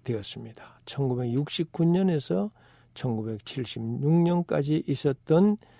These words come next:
이 고고학, 어, 발굴에 의해서 된 것입니다. 이곳에서 거주자들이 판 이십 미터 깊이의 우물이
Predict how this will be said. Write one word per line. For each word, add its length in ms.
이 840
고고학, 540
어, 240
발굴에 480
의해서 420
된 240
것입니다. 640
이곳에서 720
거주자들이 840
판 380
이십 500
미터 640
깊이의 640
우물이 420